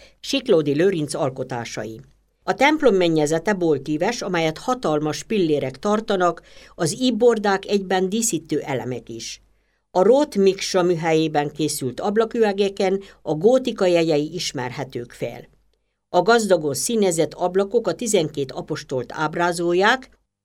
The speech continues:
A Jungfer Gyula által készített hatalmas csillárokat vasúti sínek tartják. A szószéket, a főoltár fa részeit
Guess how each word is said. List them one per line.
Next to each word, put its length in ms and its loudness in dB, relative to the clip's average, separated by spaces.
A 40 4
Jungfer 520 4
Gyula 280 2
által 420 0
készített 600 2
hatalmas 600 -2
csillárokat 800 -2
vasúti 560 -2
sínek 460 -4
tartják. 680 -10
A 120 -2
szószéket, 640 4
a 80 2
főoltár 680 2
fa 180 -2
részeit 720 0